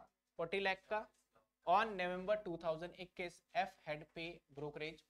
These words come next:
one percent का payment भी करना पड़ा और agreeing his deal,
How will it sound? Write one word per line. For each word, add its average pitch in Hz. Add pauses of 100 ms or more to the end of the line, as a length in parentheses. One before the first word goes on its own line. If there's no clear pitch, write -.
one 170
percent 147
का 147
payment 147
भी 160
करना 156
पड़ा 175 (440)
और 160 (160)
agreeing 165 (260)
his 127
deal, 120